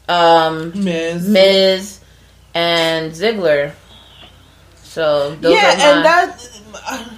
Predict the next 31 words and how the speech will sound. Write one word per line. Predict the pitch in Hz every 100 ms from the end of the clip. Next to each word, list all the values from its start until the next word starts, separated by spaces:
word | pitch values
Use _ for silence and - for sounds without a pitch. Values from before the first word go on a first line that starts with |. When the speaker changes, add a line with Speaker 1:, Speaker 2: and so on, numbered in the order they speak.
| 214 262 226 - - _ - - - -
Speaker 2:
I | 427
guess | 415 415
that | 320 262 277
looked | 277 240 226 - 202 - - - - - _ 277
Speaker 1:
Yeah, | 160 143
it | 180
was | 226
a | 233
C | 214
minus. | 170 131 120 254
Speaker 2:
Yeah, | 302 254 202 220 -
it's | -
a | 190
C | 247 220
minus. | 170 170 160 170 -
Speaker 1:
Because | 240 269 262
even | 277 302 302 226
Drew | 247
Speaker 2:
I | 247
liked | 240 262 254 233
Speaker 1:
McIntyre, | 208 214
who's | 185
everybody's | 180 196 196 190 180 170 170 -
Speaker 2:
I | 180
like | 269 180 185
Speaker 1:
bae. | 170
Speaker 2:
the | 156
coast | 220 -
to | 208 190
coast. | 202 170 175 - - -
Speaker 1:
Yeah, | 415 339 175 156